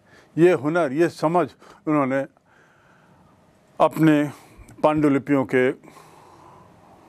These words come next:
लघु चित्रणों में भी शामिल कर लिया।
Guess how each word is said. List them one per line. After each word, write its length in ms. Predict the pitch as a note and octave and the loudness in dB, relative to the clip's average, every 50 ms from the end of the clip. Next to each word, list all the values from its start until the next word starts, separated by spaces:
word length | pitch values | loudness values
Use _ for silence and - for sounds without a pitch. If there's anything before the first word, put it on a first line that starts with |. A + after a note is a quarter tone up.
| - - - - - - - _ - - - B2+ C3 | -20 -20 -20 -20 -20 -20 -20 _ -20 -6 0 2 4
लघु 280 | D3+ D#3 D3+ D#3 F3+ | 4 4 4 2 0
चित्रणों 520 | E3+ - - C3+ - - D#3+ E3 D4+ - C3 | 0 -2 -6 -6 -4 -2 0 0 0 -2 -2
में 180 | A#2 A2 G#2+ | -4 -6 -6
भी 180 | G2 C#3 F#3 G3+ - _ _ _ _ _ _ - - | -6 -6 -8 -8 -10 _ _ _ _ _ _ -10 -4
शामिल 300 | - F3+ F3 F3 E3 C3 | -2 -2 -2 -2 -4 -6
कर 180 | A2 - A2+ G2 | -8 -8 -12 -12
लिया। 340 | G2+ G#2 G#2+ G2+ F#2+ F#2 | -12 -12 -14 -14 -14 -16